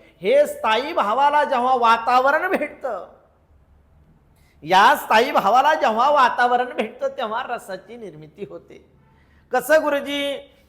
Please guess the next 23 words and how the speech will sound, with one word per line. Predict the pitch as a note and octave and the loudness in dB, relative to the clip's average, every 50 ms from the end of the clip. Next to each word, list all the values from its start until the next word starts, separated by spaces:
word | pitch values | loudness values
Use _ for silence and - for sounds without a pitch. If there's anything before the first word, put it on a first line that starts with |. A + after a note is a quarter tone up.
| _ - _ | _ -8 _
आता | F#3 G3 - D4 D#4 D#4+ D#4+ | -4 -4 0 2 0 2 2
समजा | D4 D4 D4+ D4+ D#4 D#4 | 0 -2 0 2 4 4
एखाद्याला | D4 C#4+ C#4 C#4+ C4 C#4 C#4+ D4 C#4+ C#4+ C#4+ | 4 4 4 2 0 0 2 2 4 4 4
असं | C#4+ C#4 C#4 C4+ C#4+ | 4 2 2 0 0
म्हटलं | C#4 A#3+ A#3+ - - C4+ | -2 -2 -6 -4 0 0
आपण, | B3 G3 - F3+ D#3+ - - _ _ _ _ _ _ _ _ _ _ _ _ _ _ _ _ _ | 0 0 -2 -6 -12 -14 -16 _ _ _ _ _ _ _ _ _ _ _ _ _ _ _ _ _
आता | F3 G3+ G3+ - C#4+ C#4+ A3 | -2 -2 0 2 2 2 2
समजा | B3 A#3+ B3 B3+ C#4 C#4 | 0 -4 0 2 2 2
या | C4 B3 A#3 A#3+ | 4 4 2 2
ठिकाणी | A#3+ A#3+ A3 F#3 - G#3+ G#3 G#3 A3+ B3 | 2 -2 -8 -4 -2 -2 -2 -2 -2 -4
आपण | A3+ G3+ F#3+ F#3+ G#3+ A3+ B3 B3+ B3 - - _ _ _ _ | -2 -2 -2 -2 -2 -2 -2 -2 -8 -16 -20 _ _ _ _
एक | F#3 A3 A#3 A3+ - - | -6 -6 -6 -6 -6 -4
पात्र | G#3 F#3+ F#3+ F#3+ - B3+ | -4 -2 -2 -4 -4 -4
ठेवलंय, | B3+ B3+ E3+ F#3+ G3 G#3 G#3+ G#3 F3 D#3+ E3+ G#3 A3+ - - - _ _ _ | -4 -4 -6 -8 -8 -6 -4 -4 -2 -2 -2 -4 -6 -8 -14 -20 _ _ _
काय | - F#3 G#3 | 0 0 0
ठेवलंय? | G3+ F#3+ G3+ G3 G3+ A3 A#3+ C4 | 0 -2 -4 -6 -4 -2 -2 -4
पात्र. | C4 B3+ - G3 F3+ F3+ F3+ G3 G3+ A3 A3+ G3 E3 - - - - _ _ | -4 -4 -2 -2 -2 -2 -2 -4 -2 -2 -2 -2 -4 -6 -12 -20 -20 _ _
आता | - F3+ G3+ G3 - C4 C4+ | -2 0 0 0 0 -2 0
या | C4 B3+ B3+ C4 | 4 4 4 4
पात्रामध्ये | B3+ B3+ A#3+ G#3+ G#3 G#3+ A#3 A3+ B3 B3+ B3+ B3 A#3 G3+ G#3+ A#3 | 4 2 2 2 2 2 0 0 0 0 -2 -2 -4 -4 -4 -6
तुम्हाला | A3+ - G#3 F#3 F#3+ G3 G3+ G#3+ A3 A#3 | -8 -10 -14 -8 -6 -2 0 0 0 0
सांगितलं | F3 F3+ F3+ E3 E3+ F#3 G#3 F3+ G#3 G#3+ G#3+ | -2 -8 -10 -12 -12 -12 -16 -12 -4 -4 -4
काय? | G#3+ - - G3 G3 A3 A#3 G#3 E3 | -4 -4 -4 -2 0 0 0 0 -2